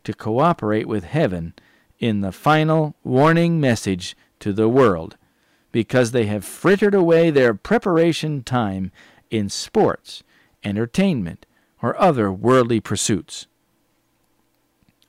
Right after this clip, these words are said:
Perhaps we need to rethink our relationship to Christ and the world around us and find where we are personally compromised, and do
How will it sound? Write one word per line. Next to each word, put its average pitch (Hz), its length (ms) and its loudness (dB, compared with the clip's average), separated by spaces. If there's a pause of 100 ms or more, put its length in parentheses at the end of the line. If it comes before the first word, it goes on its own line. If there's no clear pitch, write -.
(480)
Perhaps 226 460 2
we 175 260 4
need 135 400 0
to 104 180 -2
rethink 131 800 0
our 113 140 2
relationship 117 800 0
to 110 100 -12
Christ - 560 -6 (640)
and 127 180 0
the 123 80 2
world 143 320 6
around 143 440 2
us - 380 -16 (300)
and 123 220 -2
find 196 460 2
where 175 240 2
we 156 240 2
are 113 220 2 (140)
personally 104 920 -4
compromised, 104 920 -4 (560)
and 127 160 -4
do 131 220 -2